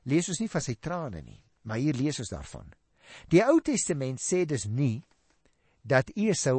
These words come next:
onsedelik was nie. Jy moet dit tog baie mooi oplet. Dis eers later in die Jodendom dat hy so beskou is.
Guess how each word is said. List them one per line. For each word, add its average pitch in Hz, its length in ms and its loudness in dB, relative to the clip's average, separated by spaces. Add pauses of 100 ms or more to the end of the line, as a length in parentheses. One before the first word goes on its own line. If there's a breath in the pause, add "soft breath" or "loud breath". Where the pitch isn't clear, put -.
(160)
onsedelik 175 580 -2
was - 300 -10
nie. - 100 -20 (560)
Jy 131 160 4
moet 139 140 -2
dit 190 120 -2
tog 147 200 0
baie 160 260 2
mooi 135 200 0
oplet. 156 520 -8 (1000 loud breath)
Dis 175 240 8
eers 311 320 4
later 165 580 0
in 131 100 -4
die 107 80 -6
Jodendom 101 600 -4 (540)
dat 139 260 4
hy 127 140 2
so 143 240 2
beskou 123 500 -2
is. - 280 -12